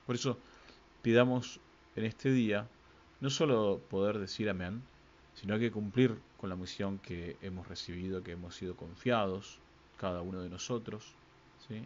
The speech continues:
No solo entonces obrar con los labios, sino con nuestra propia vida, ¿sí? Que podamos ayudar también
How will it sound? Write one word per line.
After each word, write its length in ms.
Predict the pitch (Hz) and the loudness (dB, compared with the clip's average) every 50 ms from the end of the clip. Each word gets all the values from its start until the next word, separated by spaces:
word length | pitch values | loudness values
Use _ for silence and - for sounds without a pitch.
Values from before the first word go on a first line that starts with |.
| - - - | -12 -12 -10
No 140 | 104 107 | -8 -8
solo 360 | 107 - - 131 135 135 135 131 | -6 -6 -4 -2 0 0 0 -2
entonces 520 | 120 117 123 120 - - 127 123 - - - - - - - - | -2 -4 -6 -6 -4 -4 -6 -6 -6 -10 -14 -20 -20 -20 -14 -8
obrar 340 | - 104 107 113 113 113 | -2 2 4 4 4 2
con 100 | - 117 | 2 0
los 160 | 113 110 110 117 | -2 -2 0 0
labios, 480 | 113 107 104 104 107 107 104 - - - - - - - - - - - | 0 0 0 -2 -4 -6 -8 -10 -16 -18 -20 -20 -20 -20 -20 -20 -20 -20
sino 280 | - - 101 101 104 104 | -12 -8 -4 -4 -4 -2
con 140 | 110 107 101 | -4 -4 -6
nuestra 240 | 98 - - 104 92 | -6 -6 -6 -6 -4
propia 340 | - 107 107 104 113 104 | -2 -4 -4 -2 0 0
vida, 320 | 98 95 92 90 92 92 92 - - - - - - - - - - - | 0 0 0 -2 -2 -4 -6 -8 -14 -20 -20 -20 -20 -20 -20 -20 -20 -18
¿sí? 160 | - - 113 | -12 -10 -8
Que 140 | 104 113 101 | -6 -6 -4
podamos 380 | 101 98 101 110 113 120 107 113 | -2 0 0 0 0 0 -4 -6
ayudar 420 | 101 - - 101 113 131 139 135 | -8 -6 -2 0 2 2 2 2
también 460 | - 95 95 95 98 104 104 107 104 | 0 -2 -4 -2 -2 -2 -2 -2 -6